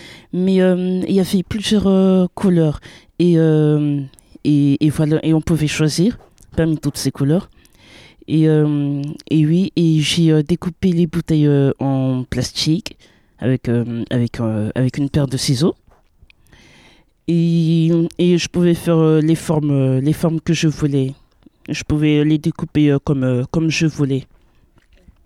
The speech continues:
Et, euh, c'est ce que j'ai fait. Et, euh, ensuite, après, euh, j'ai, euh, j'ai dû, euh, j'ai dû faire, euh, euh, un trou pour, euh, pour insérer, euh, un fil,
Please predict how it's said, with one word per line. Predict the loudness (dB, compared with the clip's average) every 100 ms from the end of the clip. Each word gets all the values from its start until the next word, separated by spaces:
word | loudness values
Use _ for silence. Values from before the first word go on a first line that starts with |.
| -20 -20 -20 -20 _
Et, | 0 2
euh, | 4 4 4 2
c'est | 0 -4
ce | -4
que | -2
j'ai | -2 -2
fait. | -2 -2 -2 -4 -20 -20 -20 -4
Et, | 0 2
euh, | 4 2
ensuite, | 2 -2 -2 -2
après, | -2 -2 0 2 0 -4 -18 -20 _ -2
euh, | 2 4 2
j'ai, | 2 2 4
euh, | 4 2 0 -2
j'ai | -2 0 -2
dû, | 0
euh, | 2 4 2
j'ai | 0 -2
dû | -2 -4
faire, | 0 0
euh, | 2 0 -4 -2
euh, | 0 0 0 -2 -4 -2
un | -4
trou | -2 2 2 2 _ _ _ _ _ -20 -20 -20 _ _ -4
pour, | 0
euh, | 2 2 2 2 0
pour | -4 -4 -2
insérer, | -2 0 0 0 2 0 0 -6 _ _ _ -2
euh, | 0 2 0 0 0 0 -2 -6 -16 -4
un | 0 0
fil, | -2 0 2 4 2 0